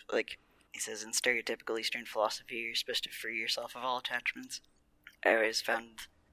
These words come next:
the idea of, um, you know, attaining enlightenment to be a cool idea as compared to, you know, like,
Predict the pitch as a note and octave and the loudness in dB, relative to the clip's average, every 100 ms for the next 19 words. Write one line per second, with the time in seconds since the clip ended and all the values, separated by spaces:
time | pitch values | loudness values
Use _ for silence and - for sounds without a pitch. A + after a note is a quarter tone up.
0 | _ - B2 A2+ G#2+ A2 A2 A2 A2 - | _ -2 2 2 2 2 4 2 0 2
1 | G2+ G2 G2 - _ _ - A#2 A2+ - | 4 2 -2 -20 _ _ -6 -2 0 0
2 | - C3 B2 A#2 G2+ A2 - A#2 A2+ - | 0 -2 -2 -2 0 2 0 -4 -6 -8
3 | A2+ A2+ A#2 - _ _ _ - - - | -6 -8 -8 -12 _ _ _ -14 -12 -12
4 | - _ _ _ - - B2+ A2 A2 A2 | -16 _ _ _ -6 -4 -4 -4 -4 -4
5 | A2+ A2 A#2+ - A#2 G#2 A2 - A2 G#2+ | 0 2 2 -2 -2 0 0 0 0 0
6 | G2+ F#2+ A#2+ - | -4 -4 -6 -8